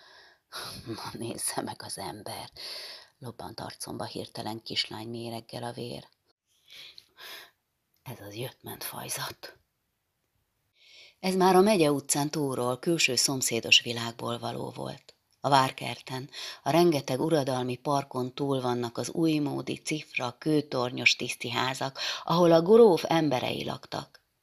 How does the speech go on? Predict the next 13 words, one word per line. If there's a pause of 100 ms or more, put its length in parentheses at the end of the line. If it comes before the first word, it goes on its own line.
(240)
Intéző, (300)
tisztartó,
ispán,
egyéb. (1200)
Idegenes
nevű,
ki
tudja,
honnén
szedődött,
ismeretlen
múltú
familiák.